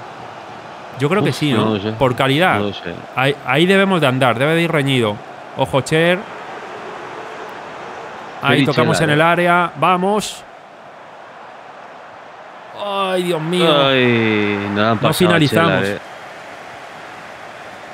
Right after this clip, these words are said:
Speaker 1: Boni, esto es un F M, la verdad, ¿no? O sea, no, no hay que estar, eh, receloso de esto, ¿no? O sea,
Speaker 2: ¿De
Speaker 1: si
Speaker 2: qué?
Speaker 1: ahora mismo te dicen que esto es el Football Manager dos mil veinticinco, que <laughs> vete tú a saber,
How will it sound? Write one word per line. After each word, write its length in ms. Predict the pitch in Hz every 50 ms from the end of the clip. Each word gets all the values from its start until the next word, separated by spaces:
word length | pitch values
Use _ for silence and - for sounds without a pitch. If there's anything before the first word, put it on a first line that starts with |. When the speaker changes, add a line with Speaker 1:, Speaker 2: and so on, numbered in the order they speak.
| - - - - -
Speaker 1:
Boni, 220 | 143 175 233 226
esto 220 | 170 143 - - 226
es 100 | - 285
un 100 | 262 226
F 280 | 151 - 127 104 113
M, 160 | 139 160 139
la 100 | 113 104
verdad, 360 | 104 104 101 113 131 147 139 -
¿no? 200 | 117 117 143 202
O 60 | 220 135
sea, 160 | - 120 113
no, 840 | 113 123 135 147 147 151 147 135 131 127 120 117 117 113 110 107 104 104 - - 113 113
no 100 | 117 120
hay 100 | 131 139
que 140 | 135 - 165
estar, 380 | 151 - - 175 175 165 160 -
eh, 600 | - 135 131 127 123 120 117 117 113 113 113 113 113
receloso 580 | 110 127 120 - 131 113 107 123 151 - 127 107
de 100 | 113 123
esto, 220 | 139 - - 101
¿no? 140 | 104 127 170 175
O 40 | 139
sea, 260 | 117 107 104 98 90 82 - - - - - - - - - - - - - - - - - - - - - - - - - - - -
Speaker 2:
¿De 80 | 117 107
Speaker 1:
si 60 | 101
Speaker 2:
qué? 60 | 143
Speaker 1:
ahora 140 | 135 147 160
mismo 280 | 170 175 175 180 175
te 60 | 156 170
dicen 320 | 165 170 - 180 165 151
que 120 | - 170
esto 200 | 160 147 - 175
es 100 | 156 -
el 140 | 165 151 135
Football 300 | - 165 151 147 160 156
Manager 340 | 151 156 156 151 151 147 139
dos 120 | 143 139
mil 120 | 139 139 135
veinticinco, 720 | 135 135 127 123 127 120 - 139 143 147 139 - 185 233 254 208 - - - - -
que 300 | - 110 107 107 110 113 156 151 139 -
<laughs> 180 | - - -
vete 220 | 127 123 120 135 127
tú 80 | 127
a 80 | 127 123
saber, 260 | 127 117 120 131